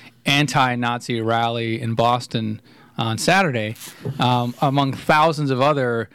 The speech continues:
non-racist Bostonites, Bo-, uh, Bostonians. By the way, it surprised the hell out of me that there were that many non-racists in Boston, considering our reputation. And I do live here,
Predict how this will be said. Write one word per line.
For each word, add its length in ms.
non-racist 1160
Bostonites, 720
Bo-, 460
uh, 40
Bostonians. 600
By 160
the 100
way, 320
it 200
surprised 600
the 80
hell 180
out 140
of 100
me 160
that 140
there 160
were 80
that 240
many 320
non-racists 920
in 140
Boston, 480
considering 540
our 80
reputation. 720
And 160
I 80
do 200
live 200
here, 260